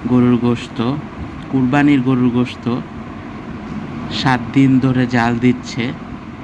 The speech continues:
আর তার সাথে স্পেশাল খিচুড়ি। তো আমি পরিমাণে একদম কমই নিয়েছি। ভুনা খিচুড়ি, সাথে সাত দিন ধরে জাল দেয়া কুরবানির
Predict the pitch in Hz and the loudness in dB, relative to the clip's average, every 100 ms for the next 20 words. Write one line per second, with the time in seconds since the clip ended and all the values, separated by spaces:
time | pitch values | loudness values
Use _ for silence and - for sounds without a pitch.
0 | - - - - - 110 107 117 117 120 | -14 -14 -12 -12 -4 -4 0 0 0 0
1 | 123 - 127 123 - - 120 123 - 123 | -4 0 -2 -2 -4 2 2 2 0 2
2 | 120 123 120 - - - - 131 123 127 | 2 0 -4 -8 -14 -14 -6 -4 -2 0
3 | 113 117 - - - - - - - - | 0 0 -2 -8 -12 -12 -10 -12 -12 -12
4 | - - - - - 120 123 127 123 143 | -12 -12 -12 -8 0 4 4 4 2 0
5 | 151 151 151 143 135 135 135 143 139 135 | 2 2 0 0 0 -2 0 0 2 2
6 | 135 131 127 - - 127 202 - - - | 4 4 0 -2 -4 -4 -4 -8 -10 -10
7 | - - - - - 131 127 131 139 135 | -10 -12 -14 -10 -2 2 4 4 0 -4
8 | - 135 151 156 - 123 117 - 127 131 | -2 0 0 0 0 -2 -2 0 0 0
9 | - 131 123 107 - 131 131 123 131 127 | 0 0 0 -2 0 2 4 2 0 0
10 | 123 123 120 123 123 123 151 - - - | 2 2 2 2 2 2 -2 -6 -12 -12
11 | - - 139 127 131 127 127 | -12 -4 -2 2 4 4 2